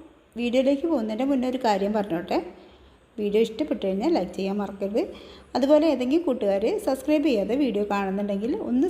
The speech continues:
സബ്സ്ക്രൈബ് ചെയ്ത് എന്നെ ഒന്ന് സപ്പോർട്ട് ചെയ്യണം കേട്ടോ. അപ്പോൾ ഇനി നമുക്ക് സമയം കളയാതെ വീഡിയോ കണ്ടിട്ട് വരാം.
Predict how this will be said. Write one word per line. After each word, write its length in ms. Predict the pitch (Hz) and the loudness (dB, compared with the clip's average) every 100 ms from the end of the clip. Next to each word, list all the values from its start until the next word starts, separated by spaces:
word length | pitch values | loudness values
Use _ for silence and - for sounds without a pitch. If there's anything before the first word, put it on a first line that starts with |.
| 294 | 0
സബ്സ്ക്രൈബ് 420 | 202 - 190 202 | -4 -4 -2 0
ചെയ്ത് 140 | 190 233 | 0 0
എന്നെ 160 | 208 196 | 0 -2
ഒന്ന് 100 | 233 262 | -2 -2
സപ്പോർട്ട് 320 | - 196 185 | -2 -2 -2
ചെയ്യണം 180 | 185 185 | -2 -2
കേട്ടോ. 180 | 202 214 - - - - - - | -2 -4 -6 -20 -20 -20 -18 -4
അപ്പോൾ 140 | 320 311 | 4 4
ഇനി 100 | 302 | 4
നമുക്ക് 220 | 254 233 277 | 2 0 -2
സമയം 240 | 233 202 202 | -2 -2 -2
കളയാതെ 360 | 208 202 196 311 453 220 | 0 0 0 0 0 -2
വീഡിയോ 260 | 190 185 180 | 0 2 0
കണ്ടിട്ട് 260 | 165 156 165 | 0 -4 -8
വരാം. 180 | - | -8